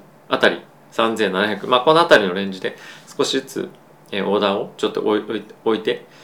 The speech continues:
この年末過ごそうかなというのをこのあたりを見て思ってます。あとはですね、先日もちょっとお話をしていた通り、あの、ここ最近、これビットコインですね、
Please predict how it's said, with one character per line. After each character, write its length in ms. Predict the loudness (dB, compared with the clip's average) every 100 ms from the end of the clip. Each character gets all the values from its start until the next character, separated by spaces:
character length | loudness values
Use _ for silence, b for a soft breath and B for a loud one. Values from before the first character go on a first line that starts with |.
| B B -6
こ 100 | -4
の 100 | -2
年 300 | -2 -2 -4
末 120 | -6
過 120 | -2
ご 100 | -2
そ 140 | 0 -2
う 80 |
か 80 | 2
な 140 | 2 2
と 180 | 0
い 80 | -2
う 20 |
の 60 | -4
を 20 | -10
こ 60 | -4
の 80 | -4
あ 60 |
た 80 | -4
り 80 | -10
を 20 |
見 120 | -10
て 120 | -10
思 220 | -10 -12 -12
っ 20 |
て 200 | -10 -6
ま 160 | -6 -8
す。 180 | -14 b b b b b
あ 120 | 2
と 80 | 6
は 60 | 6
で 100 | 4
す 100 | 0
ね、 80 |
先 180 | -2 -2
日 180 | -2 -2
も 100 | -2
ち 100 | 0
ょ 40 | 2
っ 20 |
と 100 | 2
お 40 |
話 280 | 2 0 0
を 60 | -2
し 100 | 2
て 120 | 2
い 60 |
た 100 | 2
通 220 | 2 2 2
り、 220 | 0 -8 B B B B
あ 120 | 0
の、 260 | 2 2 2
こ 120 | 2
こ 80 | 4
最 200 | 4 2
近、 300 | 0 -2 2
こ 120 | 2
れ 60 | 2
ビ 100 | 2
ッ 20 |
ト 100 | 2
コ 100 | 2
イ 40 |
ン 40 | 0
で 60 |
す 100 | -4
ね、 240 | -4 -4